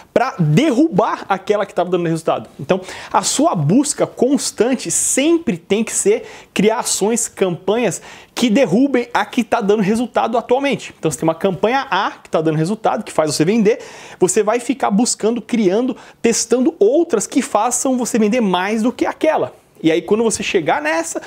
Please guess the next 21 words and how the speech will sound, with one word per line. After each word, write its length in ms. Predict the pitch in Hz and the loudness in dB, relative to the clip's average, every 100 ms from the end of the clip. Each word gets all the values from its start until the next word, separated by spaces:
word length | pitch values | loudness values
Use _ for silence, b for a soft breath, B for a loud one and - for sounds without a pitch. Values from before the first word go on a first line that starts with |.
| B B | B B
você 220 | 175 175 | 0 2
vai 100 | 214 | 0
continuar 480 | 214 220 220 190 214 | 2 0 2 0 -2
criando, 440 | - 285 226 240 247 | -2 0 2 0 -2
testando 560 | - 226 - 220 226 | -6 -4 0 0 0
outras 340 | - 196 254 233 | 0 0 0 -2
ações 280 | 226 214 214 | 0 0 0
e 40 | |
campanhas 400 | 247 220 180 214 B B - | -2 0 -2 -2 B B -2
pra 160 | 196 196 | -2 0
tentar 420 | 233 220 - B B | 0 2 0 B B
derrubar 400 | 156 175 185 170 | 0 0 2 0
aquela. 300 | 220 - 202 | 0 -2 0
Então, 180 | 156 233 | 0 -2
a 60 | 247 | -2
sua 200 | - 294 | -4 -2
busca, 460 | 160 277 - - B B | 0 0 -2 -8 B B
você 180 | - 208 | -2 0
nunca 300 | 220 359 - | 2 2 0
pode 280 | - 220 240 | -2 -2 0
deixar 480 | 202 - 190 233 | -2 0 -2 -4